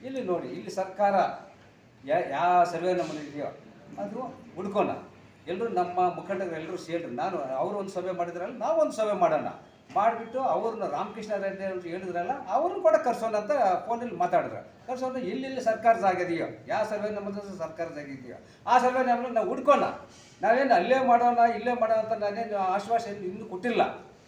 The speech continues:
ಆದರೆ ಪ್ರಚಾರ ಮಾಡುವಾಗ ಯಥಾ ತತ್ವ ಯಾರೇ ಆಗಲಿ ಮಾತಾಡಬಾರ್ದು. ಒಬ್ಬ ಶಾಸಕರ ಏನು ಮಾಡ್ತಾ ಇದ್ದಾರೆ, ಇವತ್ತು ಮದುವೆ ಮಾಡ್ತಾ ಇದ್ದಾರಲ್ಲ ಬಡವರು, ಎಷ್ಟು ಜನ ಈ ಮೂರು ತಾಲೂಕಿನಲ್ಲಿ ಕೂಡ ಅಷ್ಟು ಶಾಸಕರನ್ನು ಈ ಜಿಲ್ಲೆಯಲ್ಲಿ ಯಾರೂ ನೋಡಲಿಲ್ಲ.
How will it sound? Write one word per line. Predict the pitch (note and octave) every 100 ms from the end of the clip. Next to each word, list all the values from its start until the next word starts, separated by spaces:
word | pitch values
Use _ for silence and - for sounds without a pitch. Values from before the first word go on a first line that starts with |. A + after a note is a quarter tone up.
| - - - -
ಆದರೆ | G3+ G#3+ A#3 C#4+ - - - -
ಪ್ರಚಾರ | E3 A3 D#4+ D#4
ಮಾಡುವಾಗ | C4 A#3 A3+ A3 G#3+ A#3 C4+ - - - D3+
ಯಥಾ | - C#4+ C4+ A#3+
ತತ್ವ | A#3+
ಯಾರೇ | A#3 D#3 G#3 C#4+
ಆಗಲಿ | C#4 B3 B3 B3+ - -
ಮಾತಾಡಬಾರ್ದು. | - G#3 F#3 B2 - - - - - _ _ D3
ಒಬ್ಬ | - F#3
ಶಾಸಕರ | - F3+ A3+ G3+ F3+ D#3 C#3 - - - B2
ಏನು | G#3 D4+ B3+
ಮಾಡ್ತಾ | G#3+ G3+ G3
ಇದ್ದಾರೆ, | F3+ D#3 E3+ - - - - D#3
ಇವತ್ತು | F#3 G3 A#3+ D#3+ D3+ G#3 - E3
ಮದುವೆ | G#3+ A#3+ G3+
ಮಾಡ್ತಾ | F#3 F#3+
ಇದ್ದಾರಲ್ಲ | E3+ E3 D3+
ಬಡವರು, | D3 G#3+ G#3+ F#3+ D3
ಎಷ್ಟು | E3 F3+ A#3 B3
ಜನ | A3+ A3+ A#3 G3 G3+
ಈ | A#3 F#3
ಮೂರು | B3 C4
ತಾಲೂಕಿನಲ್ಲಿ | A3 A3+ A#3 G#3 G#3 F#3+
ಕೂಡ | F#3 F#3 B3+ C4+ - - -
ಅಷ್ಟು | G3+ - D4+
ಶಾಸಕರನ್ನು | - A#3+ B3 A#3 A#3 A#3+
ಈ | G#3+ E3+
ಜಿಲ್ಲೆಯಲ್ಲಿ | G#3 A3 A3 A3 E3+
ಯಾರೂ | D#3+ F#3
ನೋಡಲಿಲ್ಲ. | D#3+ D#3 D3 B2